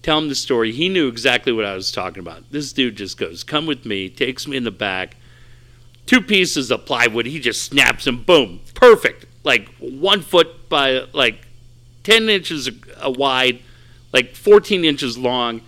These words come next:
And you go, uh, "This fucking thing's great." So we take it down to Coronado. And the thing is, man, you get that wheel cranking, right?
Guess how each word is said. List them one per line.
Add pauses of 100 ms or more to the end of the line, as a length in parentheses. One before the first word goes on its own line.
(520)
And
you
go,
uh, (260)
"This
fucking
thing's
great." (1080)
So
we
take
it
down
to
Coronado. (1400)
And (160)
the
thing
is,
man,
you
get
that
wheel
cranking,
right?